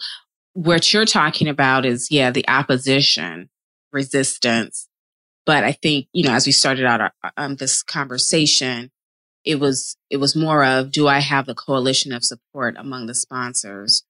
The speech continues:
who are identified as being one of the sponsors of this? Do I have their committed alignment? And, and, and it's noticeable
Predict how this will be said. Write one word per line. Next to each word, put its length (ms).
who 80
are 140
identified 880
as 160
being 600
one 240
of 80
the 80
sponsors 640
of 140
this? 500
Do 200
I 80
have 380
their 440
committed 640
alignment? 400
And, 300
and, 240
and 100
it's 160
noticeable 760